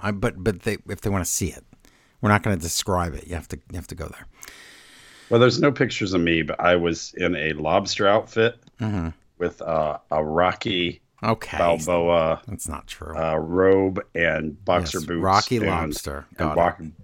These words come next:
Speaker 2: Rocky shorts, and I was
Speaker 1: <clears throat>
Speaker 2: Rocky Lobster.
Speaker 1: That's, I don't believe you. But
Speaker 2: I swear to God, well, I,
Speaker 1: Okay, I believe
Speaker 2: Waffle
Speaker 1: you.
Speaker 2: House has a picture, probably.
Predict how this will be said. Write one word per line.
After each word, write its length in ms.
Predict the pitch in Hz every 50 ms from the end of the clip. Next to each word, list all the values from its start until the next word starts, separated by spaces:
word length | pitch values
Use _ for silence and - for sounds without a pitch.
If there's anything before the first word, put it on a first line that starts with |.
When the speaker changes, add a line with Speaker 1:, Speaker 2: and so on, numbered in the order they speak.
| -
Speaker 2:
Rocky 360 | 85 87 82 90 85 - 90 80
shorts, 600 | - - - 87 82 80 - - - - - - -
and 100 | - 76 76
I 140 | 73 80
was 180 | 78 80 73 -
Speaker 1:
<clears throat> 120 | 135 131 104
Speaker 2:
Rocky 300 | 80 78 80 - - 76
Lobster. 440 | 76 76 73 76 - - - - - - _ _ -
Speaker 1:
That's, 340 | 90 80 - - - - - - - - 87 87 87 - - - -
I 60 | -
don't 120 | 110 110 90
believe 260 | 104 98 90 87 87
you. 160 | 120 156 175 - _ _ _ _ _ _ -
But 120 | - - -
Speaker 2:
I 80 | 139
swear 260 | - - - 190 185
to 60 | 156 180
God, 440 | 180 - - 185 175 147 - 160
well, 120 | 143 139 175
I, 240 | 180 139 110 110 - _ - -
Speaker 1:
Okay, 300 | 120 107 107 - - 90
I 80 | 80 78
believe 140 | 78 - 107
Speaker 2:
Waffle 240 | 113 - - 131
Speaker 1:
you. 40 | 104 101
Speaker 2:
House 160 | 101 95 -
has 140 | 120 101 90
a 60 | 85
picture, 300 | - - 95 87 - -
probably. 300 | 69 - 65 62 64 71